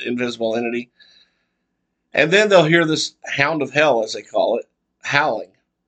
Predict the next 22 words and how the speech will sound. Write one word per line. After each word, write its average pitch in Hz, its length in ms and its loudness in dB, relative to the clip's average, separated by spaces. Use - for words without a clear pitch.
during 117 220 0
storms. 117 500 -4
And - 340 -6
that's, 147 340 0
you 131 140 -2
know, 80 120 -4
that's, 131 180 -4
so 117 140 -4
four 151 340 -4
ghosts 135 340 2
in 113 120 -6
one 113 160 0
mansion 117 380 0
is 107 140 -16
enough. 113 280 -6
Well, 208 160 8
anyway, 113 500 6
um, 120 400 4
people 233 280 2
have, 143 220 2
you 147 120 0
know, 117 180 0